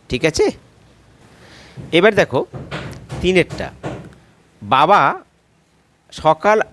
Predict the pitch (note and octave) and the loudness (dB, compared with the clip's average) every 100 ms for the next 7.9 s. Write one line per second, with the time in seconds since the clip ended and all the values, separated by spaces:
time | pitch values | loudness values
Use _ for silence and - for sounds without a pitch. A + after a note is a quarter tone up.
0 | C#3 D3 - G#3 F#3+ D#3 D#3+ E3+ F#3 G3 | -2 -4 0 0 0 -2 0 0 -2 -2
1 | G#3+ C#4+ G4+ - - A#2+ C3+ D3 C#3 G2 | -2 -4 -4 -12 -6 -2 2 2 2 -2
2 | E2+ D#2 - _ _ _ _ _ _ E3+ | -8 -12 -18 _ _ _ _ _ _ -4
3 | F#3+ A3 G#3+ A3 A3+ - D#3 D#3 D3+ - | -2 0 0 0 0 0 2 2 0 -2
4 | D3 D3 B2+ D#2+ D2 - - - - _ | -2 0 0 -2 -12 -14 -16 -16 -20 _
5 | _ _ E3 E3+ - - - _ B2 D3 | _ _ 4 4 2 -4 -20 _ -4 -4
6 | _ _ _ _ E3+ F3 B2+ C3 C#3+ E3 | _ _ _ _ 2 2 2 2 4 2
7 | E3+ E3+ F#3 F3+ - C#4 A4+ - | 0 -4 -2 -2 -2 -6 -6 -6